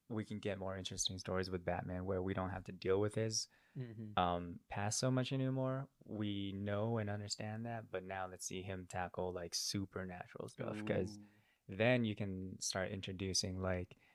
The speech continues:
Speaker 1: the Justice League, or you can start introducing, like, the Lanterns. <laughs>
Speaker 2: I was gonna say, because there are talks of a second Constantine movie. Keanu Reeves, he wants it.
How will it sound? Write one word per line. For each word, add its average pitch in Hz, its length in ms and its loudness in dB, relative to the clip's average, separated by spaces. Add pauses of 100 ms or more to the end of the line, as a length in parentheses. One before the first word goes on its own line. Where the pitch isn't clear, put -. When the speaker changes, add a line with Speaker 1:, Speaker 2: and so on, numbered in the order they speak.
(260)
Speaker 1:
the 107 100 10
Justice 101 460 8
League, 92 360 4
or 92 380 8
you 90 140 -4
can 92 140 -4
start 90 280 -4
introducing, 92 840 -12
like, 90 180 -8 (180)
the 90 80 4
Lanterns. 87 680 0
<laughs> - 40 4
Speaker 2:
I 165 560 12
was 135 120 6
gonna 151 240 8
say, 110 360 6
because 101 840 -2 (100)
there 110 220 0
are 101 80 -4 (100)
talks - 480 0
of 107 300 -2
a 107 60 -4
second 110 400 0
Constantine 107 640 -4
movie. - 260 -20
Keanu 113 260 8
Reeves, 180 580 10
he 131 80 0
wants 135 280 4
it. 101 180 -2